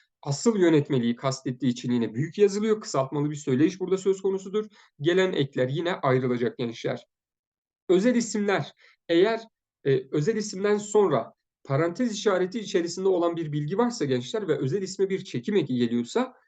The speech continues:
biz kesme işaretini ve o eki parantezden önce kullanacağız. Bakın buradaki kullanım Yunus Emre'nin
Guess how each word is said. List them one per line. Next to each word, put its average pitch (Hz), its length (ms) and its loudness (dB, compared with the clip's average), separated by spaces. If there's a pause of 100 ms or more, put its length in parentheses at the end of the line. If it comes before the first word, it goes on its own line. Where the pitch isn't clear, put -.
(160)
biz 196 360 -2
kesme 151 360 -2
işaretini 147 640 -2
ve 131 60 0
o 196 200 4
eki 208 420 2 (220)
parantezden 190 640 0
önce 160 300 2
kullanacağız. 120 640 -4 (160)
Bakın 147 260 -4
buradaki 143 320 -2
kullanım 151 480 0 (140)
Yunus 196 320 -4
Emre'nin 180 520 2